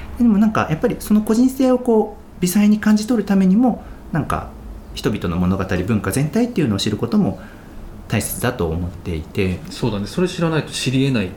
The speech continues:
Speaker 1: はい。
Speaker 2: ってこともあるよね。
Speaker 1: あの、こう無限のバリエーションっていうのが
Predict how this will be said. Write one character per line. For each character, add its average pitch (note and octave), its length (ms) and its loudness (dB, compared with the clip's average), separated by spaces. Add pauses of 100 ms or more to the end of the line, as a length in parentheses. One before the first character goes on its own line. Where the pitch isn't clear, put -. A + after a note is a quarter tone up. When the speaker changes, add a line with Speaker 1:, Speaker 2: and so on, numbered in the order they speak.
Speaker 1:
は B2 280 2
い。 G2+ 40 0
Speaker 2:
っ - 40 -4
て A2+ 120 -4
こ G#2+ 80 -2
と G#2 80 -2
も F#2 120 -4
あ F#2 40 -6
る E2+ 80 -6
よ E2 60 -6
ね。 G#2+ 120 -4
Speaker 1:
あ B2+ 40 -2
の、 G#2+ 400 0 (200)
こ A2+ 80 -2
う G#2 40 0
無 A#2+ 160 0
限 F3+ 200 6
の F#3 60 6
バ F#3 100 2
リ G3+ 100 4
エ - 20 4
ー A3+ 40 2
シ - 100 -4
ョ D3 40 -2
ン - 40 -4
っ - 20 -12
て C3 80 -2
い B2 40 2
う - 20 2
の G#2 100 2
が F#2+ 220 -2